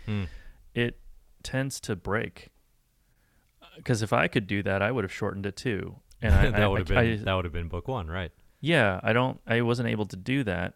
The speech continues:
Speaker 2: Um, book one and two were supposed to be the first. That was actually technically the, that was the first story. That was the first book. I couldn't f-, I, I, I couldn't fit it in a hundred and twenty-eight pages, which is what I was asked to do. Um, I, I thought I could. I thought a hundred twenty-eight pages sounded like a lot.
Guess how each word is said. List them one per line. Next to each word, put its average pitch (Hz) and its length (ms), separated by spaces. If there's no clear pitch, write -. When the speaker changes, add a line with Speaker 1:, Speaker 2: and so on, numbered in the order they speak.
Speaker 2:
Um, 92 480
book 120 220
one 120 160
and 110 100
two 120 220
were 113 220
supposed 92 300
to - 60
be 92 60
the 87 100
first. 95 220
That 107 120
was 107 120
actually 120 280
technically 98 500
the, 92 220
that 98 140
was 101 120
the - 80
first - 320
story. 101 280
That 90 80
was 95 100
the 95 100
first - 340
book. 92 340
I 104 80
couldn't 123 320
f-, - 160
I, 123 80
I, 110 340
I 107 40
couldn't 113 280
fit 113 220
it 104 140
in 98 120
a 92 60
hundred 101 260
and 90 160
twenty-eight 92 320
pages, 107 320
which 90 160
is 90 140
what 98 80
I 95 60
was 92 120
asked 90 240
to 90 60
do. 87 320
Um, 85 460
I, 95 240
I 101 40
thought 113 200
I 98 100
could. 104 400
I 98 100
thought 110 180
a 107 40
hundred 113 180
twenty-eight 107 300
pages 98 240
sounded 101 180
like 95 140
a 90 80
lot. 92 300